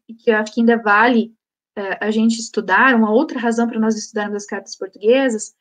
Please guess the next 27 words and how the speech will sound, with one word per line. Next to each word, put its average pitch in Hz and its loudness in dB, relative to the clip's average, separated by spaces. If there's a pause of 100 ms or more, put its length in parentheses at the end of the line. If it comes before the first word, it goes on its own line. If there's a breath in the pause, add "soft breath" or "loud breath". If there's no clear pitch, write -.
(260)
é 240 -2
exatamente 262 2
esses 262 -2
movimentos 285 0
semânticos, 220 -4
essa 226 -2
argumentação 294 0
que 330 -6
ela 247 2
faz 240 0 (260)
sobre 254 0
esse 254 -2
amor, 226 -2 (180)
né? 220 -8 (400)
E 247 -2
aí 254 2
eu 320 0
trago 269 0
aqui 262 -4
a, 247 0
a, 214 -4
a 226 -6
fotinho 269 0
de 226 -4
uma 240 -2
publicação 254 -4
nova. 247 0